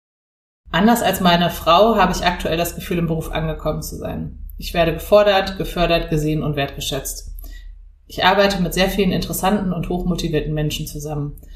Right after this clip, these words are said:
Ich habe das Gefühl, an meinen Aufgaben zu wachsen und genieße das sehr. Der Schritt aus der Komfortzone war nicht leicht,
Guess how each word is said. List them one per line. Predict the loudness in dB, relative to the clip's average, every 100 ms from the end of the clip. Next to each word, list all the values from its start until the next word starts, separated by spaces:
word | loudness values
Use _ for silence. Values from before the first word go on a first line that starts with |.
| -18 -2
Ich | 0
habe | 2
das | 0 -4
Gefühl, | -6 0 4 4
an | 4
meinen | 0 2
Aufgaben | 0 2 0 0
zu | 0 0
wachsen | 0 0 -2
und | -2 -2
genieße | -2 -2 -2 -2
das | -4 -4
sehr. | -6 -6 -6 -14 -20 -20 -14 -4
Der | 0
Schritt | 0 0
aus | -2
der | -2 -2
Komfortzone | -2 -2 0 0 0 -2 0 0 2
war | 2 2
nicht | 0 0
leicht, | 4 4 4 -2